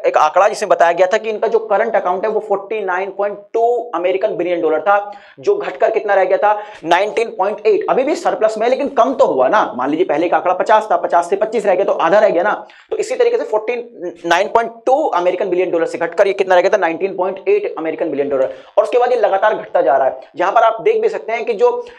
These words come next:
डिमांड है, आ, कच्चे तेल की, वो भी लगातार घट-, घटती जा रही है। दो हज़ार तेईस के भी आंकड़े आने वाले हैं, लेकिन दो हज़ार बाईस से डेटा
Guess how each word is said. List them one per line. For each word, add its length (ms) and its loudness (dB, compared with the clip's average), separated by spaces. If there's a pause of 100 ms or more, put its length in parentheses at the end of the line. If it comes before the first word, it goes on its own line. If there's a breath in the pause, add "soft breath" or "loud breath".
(120)
डिमांड 440 0
है, 400 -4
आ, 100 2
कच्चे 360 -2
तेल 300 0
की, 80 -2
वो 140 4
भी 120 0
लगातार 380 2
घट-, 260 -4
घटती 300 0
जा 140 2
रही 160 -4
है। 160 -8
दो 80 2
हज़ार 160 4
तेईस 280 -2
के 80 0
भी 80 2
आंकड़े 240 2
आने 220 0
वाले 200 4
हैं, 80 4
लेकिन 120 0
दो 60 2
हज़ार 200 2
बाईस 280 0
से 100 2
डेटा 260 2